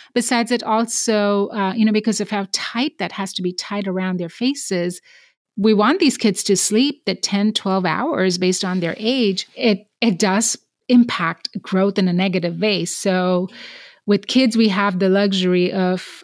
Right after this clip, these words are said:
let's grow and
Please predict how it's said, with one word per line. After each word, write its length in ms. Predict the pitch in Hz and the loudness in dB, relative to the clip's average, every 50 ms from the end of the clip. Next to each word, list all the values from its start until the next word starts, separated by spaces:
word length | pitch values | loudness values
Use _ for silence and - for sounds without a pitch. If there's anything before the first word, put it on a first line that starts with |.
| _ - | _ -8
let's 540 | - 175 175 190 208 208 208 - - - - | -4 -2 2 2 2 2 0 -2 -4 -8 -8
grow 800 | 185 165 - 190 185 202 202 202 202 202 196 196 196 190 196 - - | -8 -4 -2 2 2 4 4 4 4 4 4 4 4 2 0 -2 -2
and 720 | 220 190 185 185 185 185 180 180 185 185 190 190 - | -2 0 0 0 -2 -2 -2 -2 0 -2 -2 -2 -4